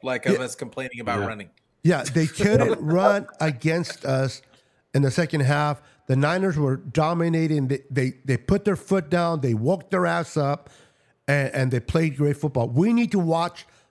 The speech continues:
Speaker 2: the f-, third and, third and fourth quarter of that game with that defense, and they need to start like that quarter number one against the Chiefs.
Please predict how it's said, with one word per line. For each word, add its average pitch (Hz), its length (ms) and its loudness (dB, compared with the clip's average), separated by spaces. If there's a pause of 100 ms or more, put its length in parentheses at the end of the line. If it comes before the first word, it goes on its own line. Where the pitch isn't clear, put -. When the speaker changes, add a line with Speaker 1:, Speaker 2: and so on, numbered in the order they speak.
(100)
Speaker 2:
the 127 100 4
f-, - 340 -6 (260)
third 208 300 2
and, 135 200 0 (460)
third 208 200 2
and 190 120 -2
fourth 185 300 -2
quarter 170 400 0 (100)
of 139 260 -2 (220)
that 156 320 0
game 135 340 0 (640)
with 139 160 4
that 151 180 0
defense, 147 560 0
and 127 100 0
they 147 120 2
need 160 160 0
to 151 80 -6
start 147 260 0
like 135 200 -2
that 135 420 -2 (340)
quarter 143 300 2
number 131 300 0
one 123 400 -2 (400)
against 120 600 -2 (1040)
the 117 380 2
Chiefs. 127 420 -2